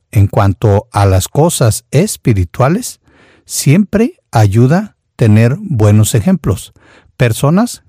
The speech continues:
que no solamente podemos oír, pero que también podemos ver que realmente hacen lo que dicen, es decir, que respaldan sus enseñanzas con su ejemplo.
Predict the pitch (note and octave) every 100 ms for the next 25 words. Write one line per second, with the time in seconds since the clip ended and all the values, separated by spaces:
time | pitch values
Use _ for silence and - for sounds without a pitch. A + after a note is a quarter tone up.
0 | - - A#2 D#3 F#3+ F3+ C#3+ A#2 C#3 D#3+
1 | G3 - _ B2 G#2 G#2+ A2+ A2+ - -
2 | G2 C3+ A#3 - _ _ _ _ _ D#3+
3 | G#3 A#3 - D#3 - G#2+ G#2 G#2+ A2 A2+
4 | _ - G#2+ G#2+ C#3 C3+ A2 A2+ G2 -
5 | _ - G2+ G2+ G#2+ G#2 D3+ - G3 -
6 | _ _ _ _ G#2+ A#2 - D#3+ F3 -
7 | _ _ - A#2 G#2+ G#2 A2 F#2 F2 E2
8 | - D#2 - - _ _ - G#2 F2+ F2
9 | - D3 - - - - _ - G#3+ F#3+
10 | D3+ - B2 A2 G2 F2 D2+ - - D3+
11 | - A#2 G2 G#2 G#2 D3+ F3 F#3 G#3 -
12 | _ _ _ _ - B2 C3 D3 - -
13 | - - G2+ - A#2+ G2 - D2 C2+